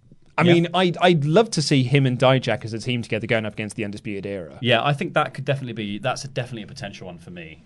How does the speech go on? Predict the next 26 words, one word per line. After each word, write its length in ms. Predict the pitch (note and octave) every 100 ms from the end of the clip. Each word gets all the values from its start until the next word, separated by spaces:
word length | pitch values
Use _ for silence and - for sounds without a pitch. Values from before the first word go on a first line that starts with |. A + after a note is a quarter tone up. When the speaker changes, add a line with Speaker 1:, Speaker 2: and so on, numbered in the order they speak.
| _
Speaker 2:
in, 180 | G#2+ G2
in 80 | A#2
Speaker 1:
Yeah. 100 | B2
Speaker 2:
the 40 | F#2
list 180 | F#2 -
of 60 |
things 380 | - G2 F2+ E2+
that 220 | F2+ F2 - - -
I 120 | G2+
would 120 | F#2 F2
do 120 | E2+
with 120 | E2+
Keith 260 | - F2+ G#2
Lee. 140 | F#2+
That 200 | G2 F#3+ D3
or 420 | B2+ A#2 A2 A2 - - - -
a 60 |
North 200 | A2+ A#2 A2
American 440 | G#2+ A#2+ A#2+ A#2
title 340 | - B2+ A#2+ A#2+
run 280 | B2 B2+
maybe 380 | B2+ B2+ A#2+ C3
against 280 | B2+ A#2+ A2+
Speaker 1:
Yeah. 120 | A#2+
Speaker 2:
Roddy. 360 | B2+ B2+ B2+ A#2 - - - _
Um, 420 | - B2 A#2+ A#2+